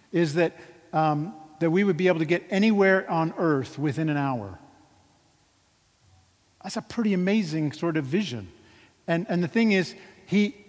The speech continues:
he's taking his resources and his time and his energy and everything that he has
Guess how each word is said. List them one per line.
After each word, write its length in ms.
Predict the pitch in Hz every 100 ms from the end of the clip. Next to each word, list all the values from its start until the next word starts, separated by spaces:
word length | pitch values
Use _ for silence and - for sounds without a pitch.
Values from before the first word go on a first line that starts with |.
| -
he's 260 | - 185 -
taking 400 | - 208 202 190
his 180 | 175 147
resources 840 | 170 202 - 151 135 - 151 151
and 140 | 160
his 140 | 135 -
time 420 | - 175 175 170
and 100 | 160
his 160 | 139 -
energy 560 | 175 175 139 123 139 165
and 100 | 147
everything 420 | 165 190 180 160
that 100 | 147
he 60 |
has 560 | 147 113 151 120 123 -